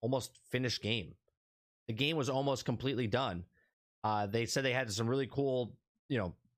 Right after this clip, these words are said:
cinematics and stuff like that. There was this one scene where he's running through a, a, a town and the AT-AT's walking after him and shooting him. And it was like a, it switched from a, from, like, a first person to back behind him, like a sort of like a, um, uh,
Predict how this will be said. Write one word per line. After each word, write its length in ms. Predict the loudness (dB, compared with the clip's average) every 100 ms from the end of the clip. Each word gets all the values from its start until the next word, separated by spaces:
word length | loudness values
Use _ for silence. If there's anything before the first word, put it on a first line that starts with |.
| _ _ -6
cinematics 540 | -2 2 2 0 0
and 100 | -2
stuff 200 | 0 0
like 160 | 0 2
that. 260 | 2 2 0
There 80 |
was 100 | -2
this 140 | -2 0
one 180 | 0 0
scene 300 | 0 0 2
where 120 | 0
he's 120 | 2
running 200 | 0 0
through 220 | 0 0
a, 120 | 0 -4 -16 _ -2
a, 140 | -2 -2
a 60 |
town 440 | -2 0 2 0 0
and 80 |
the 100 | -2
AT-AT's 500 | 0 0 0 -2 -4
walking 340 | 0 0 2 0
after 400 | 2 0 -2 0
him 120 | 0
and 160 | 0 0
shooting 360 | 0 0 2
him. 220 | 2 2
And 80 | 0
it 80 | 2
was 140 | 2
like 140 | 0 2
a, 180 | 0 -2 -14 _ _ _ _
it 140 | -8 -4
switched 380 | 0 0 0 0
from 240 | 0 2
a, 300 | 2 0 -2 _ _ _ _
from, 80 | -4
like, 140 | -2 0
a 60 |
first 360 | 0 0 0 0
person 340 | 0 2 2 0
to 100 | 2
back 320 | 2 0 0
behind 420 | 0 2 2 2
him, 280 | 2 2 0
like 160 | 0 2
a 180 | 2 2
sort 240 | 0 2
of 60 | 2
like 180 | 2 2
a, 160 | 2
um, 240 | 2 -2 -4 _ -8
uh, 360 | -4 -2 -2